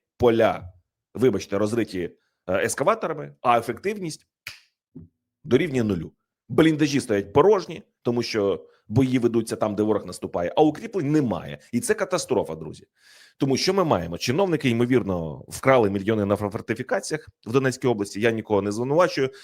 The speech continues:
нехай суд про це скаже, але ознаки принаймні є. Давайте так говорити. Ознаки є. Бліндажі не захищають, контракти віддавали своїм фірмам, а винних досі не покарали.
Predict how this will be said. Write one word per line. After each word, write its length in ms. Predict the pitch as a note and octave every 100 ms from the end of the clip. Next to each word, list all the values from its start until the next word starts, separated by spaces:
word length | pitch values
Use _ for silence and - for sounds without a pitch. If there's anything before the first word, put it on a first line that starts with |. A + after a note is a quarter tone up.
| -
нехай 240 | A2 A#2+ B2
суд 200 | - G#2
про 120 | F#2+
це 120 | F#2+
скаже, 320 | G#2 F3 F3 A#2+
але 300 | A2 C#3 C#3
ознаки 520 | - D3+ A#2+ B2+ A#2
принаймні 420 | A2 G#2+ G#2 G#2
є. 160 | E2+ C2
Давайте 260 | F#2+ G2
так 140 | E2+ D#2
говорити. 320 | D2+ C#2+ -
Ознаки 460 | - D#3+ C3+ B2 F#2
є. 160 | F2 _ _ - - -
Бліндажі 520 | D3+ E3+ F3 D3+ C#3
не 100 | A#2+
захищають, 760 | A2+ A#2 A#2+ F#3+ G#3 E3+ - _
контракти 600 | - C#3 C#3+ D#3 - -
віддавали 480 | F#2 G#2 A#2 A2 G2
своїм 300 | F#2 G#2 G#2+
фірмам, 400 | G#2 G#3 F3 D3 - _ _ _ -
а 80 |
винних 320 | C3 F3 F#3+ F#2+
досі 260 | D#3+ D#3+
не 120 | A2
покарали. 560 | - G#2 G2+ F2 D#2 -